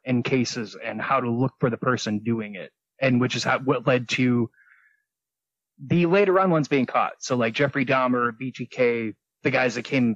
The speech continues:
got caught in the nineties, these are the people that led to them being able to catch these people. 'Cause up until then, it was just all up in the air guesswork of what the fuck was going on. So it's really interesting, 'cause watching it and hearing,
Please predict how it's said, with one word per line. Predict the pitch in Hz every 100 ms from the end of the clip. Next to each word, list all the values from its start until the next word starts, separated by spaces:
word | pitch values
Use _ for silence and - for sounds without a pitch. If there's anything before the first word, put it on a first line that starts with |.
| -
got | 123 -
caught | 131
in | 117
the | 117
nineties, | 123 135 147 143 143 - _ 123
these | 110 156 151
are | 139
the |
people | 123 135 139 123
that | 117 117 113
led | 117 123 131 -
to | 139 135 120 113
them | 107 120 113
being | 120 113 107
able | 123 113 107
to | 123
catch | - 110 -
these | 107 -
people. | 113 107 90 - _
'Cause | - 143
up | 175 185
until | 170 190 165
then, | 156 139 123 110 _ _
it | 135
was | 127 113
just | 120 -
all | 135 127
up | 120
in | 131
the | 123 123
air | 120 113 - _ 127
guesswork | 127 117 - 113 104 -
of | 110
what | 113
the | -
fuck | - -
was | 110
going | - 107 104
on. | 95 - _ _ _ _ _ _ _ _
So | 277
it's | 262 285
really | 269
interesting, | 247 - 139 - 107 85 _
'cause | 147 127 - - _ _ _ _ _ _ -
watching | 139 151 185 - 220
it | 240 - _ _ _
and | 156 151
hearing, | 143 190 190 190 190 170